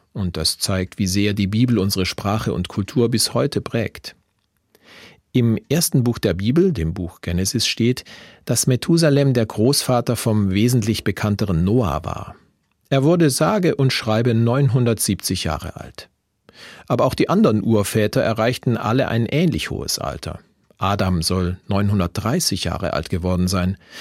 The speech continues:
sein Sohn Seth ebenfalls über neunhundert. Nicht umsonst spricht man da auch von einem biblischen Alter. Wissenschaftler haben versucht, diese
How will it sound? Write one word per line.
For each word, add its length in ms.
sein 220
Sohn 240
Seth 400
ebenfalls 540
über 240
neunhundert. 640
Nicht 240
umsonst 500
spricht 340
man 120
da 160
auch 140
von 160
einem 320
biblischen 560
Alter. 460
Wissenschaftler 680
haben 180
versucht, 600
diese 260